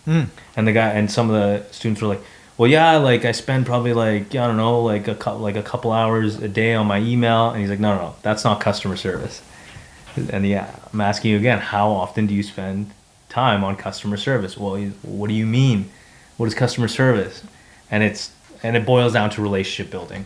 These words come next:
Speaker 2: right?
Speaker 1: Mm-hmm.
Speaker 2: Figuring out what, what, <clears throat> what the person across from you needs from a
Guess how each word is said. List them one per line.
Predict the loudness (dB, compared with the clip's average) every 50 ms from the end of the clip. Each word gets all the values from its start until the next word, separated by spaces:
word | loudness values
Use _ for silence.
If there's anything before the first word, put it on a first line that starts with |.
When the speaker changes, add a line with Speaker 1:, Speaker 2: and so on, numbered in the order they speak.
| -10
Speaker 2:
right? | -10 -6 -4 -4
Speaker 1:
Mm-hmm. | -2 -2 -4 -4 -6 -10 -18 -20 -20 _
Speaker 2:
Figuring | -18 -2 0 0 2 2 2 2 2
out | 2 0 0
what, | -2 -6 -6 -8 -14 -14
what, | -6 -2 0 0 0 -2 -4 -4
<clears throat> | -2 0 0 2 2
what | 2 0 0 -2
the | -4
person | -2 -2 -4 -2 -2 -4 -6
across | -2 -2 -2 -2 -2 -4
from | -4 -2 -2
you | 0 2
needs | 4 4 6 6 4 4 0 -2
from | -4 -2 0 0 0
a | 0